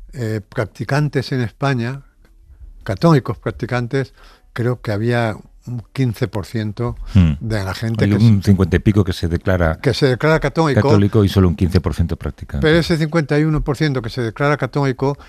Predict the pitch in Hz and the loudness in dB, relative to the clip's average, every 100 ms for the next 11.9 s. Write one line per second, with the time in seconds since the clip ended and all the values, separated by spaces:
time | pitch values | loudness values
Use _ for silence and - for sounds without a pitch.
0 | _ 127 - 147 139 - 131 131 - - | _ -8 -4 0 0 0 -2 -2 -2 -2
1 | 135 131 92 85 - _ - 107 76 73 | 0 0 -2 -8 -18 _ -12 -2 0 0
2 | 71 95 107 101 104 107 - - 110 101 | -2 -4 -4 -4 -6 -10 -16 -12 -6 -4
3 | 104 110 120 127 123 120 117 117 117 117 | -4 -2 -2 0 0 0 -2 -2 -4 -6
4 | 110 - - 113 117 120 113 120 117 117 | -8 -14 -14 -8 -6 -6 -6 -6 -4 -2
5 | 127 127 120 127 117 131 120 107 131 156 | 0 0 0 -2 -2 0 -2 -2 2 2
6 | 139 131 131 - 117 117 151 143 135 127 | 2 0 -2 -2 -2 0 0 2 0 0
7 | 107 117 - 123 117 117 120 117 117 110 | -2 -4 -2 -2 -2 0 0 0 0 -2
8 | 110 123 156 127 131 131 120 117 113 127 | -2 0 0 2 2 2 0 -2 -2 -4
9 | - - _ 139 147 160 147 - - - | -8 -20 _ 2 2 2 0 -2 -12 -4
10 | 127 123 110 107 98 107 131 143 - 82 | -2 -2 -4 -6 -6 -6 -4 -4 -6 -4
11 | 160 120 - 95 - 98 110 120 139 | -2 -2 -6 -12 -10 -8 -4 -4 -6